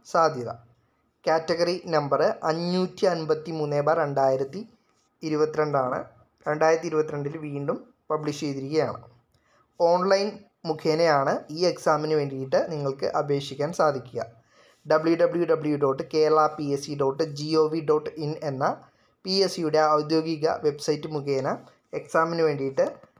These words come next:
അപ്ലൈ ചെയ്യാൻ സാധിക്കും. ഇനി ഇതിൽ വയസ്സ് എത്രയാണെന്ന് നോക്കാം. അപ്ലൈ ചെയ്യാൻ വേണ്ട. രണ്ട് ഒന്ന് ആയിരത്തി തൊള്ളായിരത്തി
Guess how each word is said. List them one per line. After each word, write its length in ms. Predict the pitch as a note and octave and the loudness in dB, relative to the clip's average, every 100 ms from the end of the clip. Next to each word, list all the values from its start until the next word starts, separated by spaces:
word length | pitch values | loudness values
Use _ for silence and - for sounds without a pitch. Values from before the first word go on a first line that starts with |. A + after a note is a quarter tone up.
| - | -4
അപ്ലൈ 300 | D3+ - F3 | -4 0 -2
ചെയ്യാൻ 300 | F3 D3+ D3+ D#3 | 0 0 -2 0
സാധിക്കും. 380 | E3+ C3 A#2+ A#2+ _ - | 0 0 -6 -20 _ -12
ഇനി 280 | D#3+ G3+ A#3+ | -6 -6 -6
ഇതിൽ 380 | D#3 D3+ F3 D4+ - _ - _ _ _ _ _ _ _ _ _ _ _ _ - | -6 0 0 0 -8 _ -20 _ _ _ _ _ _ _ _ _ _ _ _ -6
വയസ്സ് 560 | D#3+ E3+ F3+ F#3 - E3+ - - _ _ _ _ _ _ E3 | 2 4 4 0 0 -2 -2 -16 _ _ _ _ _ _ -10
എത്രയാണെന്ന് 500 | D#3 E3+ D#3 D#3 D#3 | -4 0 2 0 -4
നോക്കാം. 240 | A#2+ - - _ _ - | -8 -10 -16 _ _ -10
അപ്ലൈ 260 | D3 D#3+ | -2 0
ചെയ്യാൻ 260 | D3+ D3 C3+ | 0 0 -2
വേണ്ട. 200 | B2 A2+ A2 _ _ _ _ _ _ _ _ _ _ _ _ _ _ _ _ _ _ _ _ _ - D#3+ | -6 -12 -16 _ _ _ _ _ _ _ _ _ _ _ _ _ _ _ _ _ _ _ _ _ 0 2
രണ്ട് 280 | F3 F3+ G3+ F#3+ | 2 4 4 2
ഒന്ന് 160 | F3 | 2
ആയിരത്തി 540 | F3 D#3+ D#3+ D#3 D3+ E3+ E3 | 0 2 2 2 0 -4 0
തൊള്ളായിരത്തി 580 | D3+ C#3+ C#3 C#3+ D3+ | 2 2 0 -4 -8